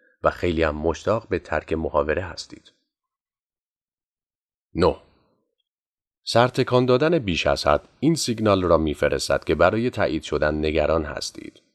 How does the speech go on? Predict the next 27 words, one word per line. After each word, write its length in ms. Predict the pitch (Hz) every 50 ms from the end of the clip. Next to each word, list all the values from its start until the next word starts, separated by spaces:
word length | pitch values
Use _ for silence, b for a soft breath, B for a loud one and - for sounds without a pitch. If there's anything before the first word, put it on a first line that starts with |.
| _ _ _ _ _ _ _ _ _ _ _ _ _ _ _ _ 82
مردم 300 | 82 82 82 80 85 87
ممکن 400 | 85 82 82 80 80 82 82 82
است 160 | 80 - -
فکر 240 | - 127 127 - -
کنند 420 | - - 107 104 98 95 95 92
سرتکان 600 | - - - 104 104 101 - 113 - - 117 117
دادن‌های 560 | 113 113 113 113 110 113 113 117 143 147 131
زیاد 340 | 101 82 82 78 69 - -
شما 420 | 76 - - 69 69 76 80 b b b b _
تلاشی 480 | - 85 85 82 82 82 - - 98
است 180 | 90 - - -
برای 320 | 87 85 85 85 87 90
موافقت 720 | 87 87 87 87 85 85 85 - - 85 82 95 107 - 87
خود 280 | 85 - 101 101 101 - _ _
با 120 | - 78 -
چیزی 280 | - 82 76 76 80
که 120 | 78 - 80
موافق 600 | 78 76 76 76 73 76 78 - - 95 92 101
آن 260 | 101 - 95 92 92
نیستید 680 | 87 82 85 82 - - - - - - - _ - _ _ _ _ _ _ _ _ 71
و 100 | 71 69
یا 120 | 71 71
فهمیدن 580 | - - - 78 - 82 80 76 82 87 90 82
چیزی 300 | - - 113 110 110 107
که 140 | - - 107
نمی‌فهمید. 840 | 110 107 117 131 135 98 73 - 67 65 - - - - - _ _ _ _ _ _ _ _ _ _ _ _ _ _ _ _ _ _ _ _ _ _ _ _ _ _ _ _ _ _ _ _ _ _ _ _ _ _ _ _ _
ده، 240 | 151 147 98 78